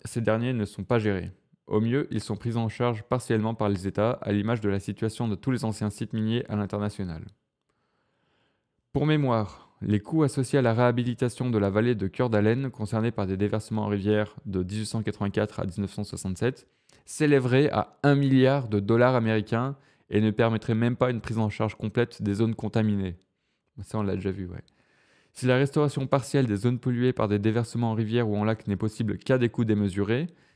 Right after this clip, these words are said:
celle des zones polluées par des déversements en mer est impossible, tant techniquement qu'économiquement. Ah. À la difficulté de récupérer des volumes gigantesques de résidus miniers déposés dans les fonds marins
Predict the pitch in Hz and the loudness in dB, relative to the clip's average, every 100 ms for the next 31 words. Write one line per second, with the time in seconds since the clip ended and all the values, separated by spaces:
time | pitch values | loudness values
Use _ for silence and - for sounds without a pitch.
0 | _ - - 143 131 110 107 117 107 135 | _ -18 0 2 2 2 2 0 0 0
1 | 131 127 131 131 110 104 107 110 113 - | 0 2 2 2 2 2 2 0 0 -2
2 | 117 113 - 104 107 123 135 - 104 147 | -2 -2 -2 0 2 2 0 0 0 2
3 | 143 139 127 - 104 90 - _ - 139 | 2 2 0 -2 -4 -4 -10 _ -2 0
4 | 135 - 120 - 131 139 - 135 135 123 | 0 -2 -4 -2 -2 -2 -2 0 0 0
5 | 113 107 98 98 _ _ _ 98 104 139 | -2 -4 -4 -6 _ _ _ -6 -4 -4
6 | 104 87 90 _ _ _ _ _ _ _ | -4 -6 -12 _ _ _ _ _ _ _
7 | _ _ - 110 113 123 139 147 151 123 | _ _ 0 2 2 -2 -2 0 0 2
8 | 113 110 110 123 120 104 110 110 117 123 | 0 0 0 0 2 2 2 2 2 0
9 | 120 135 - 104 107 107 117 117 113 113 | 0 0 0 0 2 0 0 0 2 2
10 | 120 123 - 107 113 117 113 110 101 98 | 0 -2 -4 0 2 0 0 0 0 -2
11 | - 117 101 110 139 | -2 0 2 2 -2